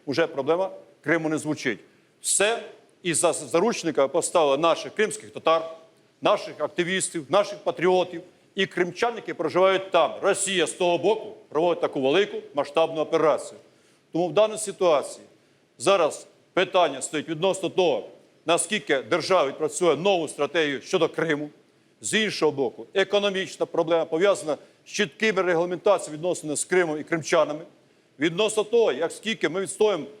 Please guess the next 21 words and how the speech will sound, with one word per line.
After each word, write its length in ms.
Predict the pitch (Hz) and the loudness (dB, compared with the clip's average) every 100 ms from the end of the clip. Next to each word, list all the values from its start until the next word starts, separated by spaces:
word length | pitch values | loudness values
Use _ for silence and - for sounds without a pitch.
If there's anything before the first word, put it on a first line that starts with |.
| _ _ _ | _ _ _
проблеми 560 | 156 185 180 208 190 131 - | 0 2 4 2 2 -2 -2
кримських 400 | 196 175 - 160 | -2 -2 -10 -4
татар 240 | - 180 | 0 0
і 20 | |
кримчан, 440 | - 156 139 196 175 | 0 -10 2 2 2
які 200 | - 135 | -6 -6
переслідуються 760 | - 226 214 180 185 165 160 | 0 0 0 0 2 0 0
сьогодні, 540 | 175 175 165 165 160 160 - _ | 0 2 2 2 0 -8 -18 _
знаходяться 680 | 151 180 190 190 160 - 151 | 0 2 2 0 0 0 0
в 240 | - - | 0 -8
заточенні, 640 | 117 196 - 185 175 160 170 - _ | 0 0 2 0 -2 -10 -14 -18 _
переслідуються 440 | - 165 202 208 - | -2 0 0 0 0
за 80 | |
політичним 520 | 170 190 185 208 196 156 | 0 0 -2 -4 -4 0
переконаннями. 680 | 185 185 196 185 170 147 139 - _ _ - | 0 2 2 2 2 -2 -12 -20 _ _ -4
Ми 140 | 143 | -2
ніколи 400 | 175 185 202 214 | -2 0 2 2
не 60 | 208 | 0
висловили 380 | 214 202 190 - | -2 -2 -2 2
жорстку 400 | 175 202 202 190 | 2 2 2 -2
позицію, 540 | 196 160 185 - 101 | 0 0 -2 -4 -14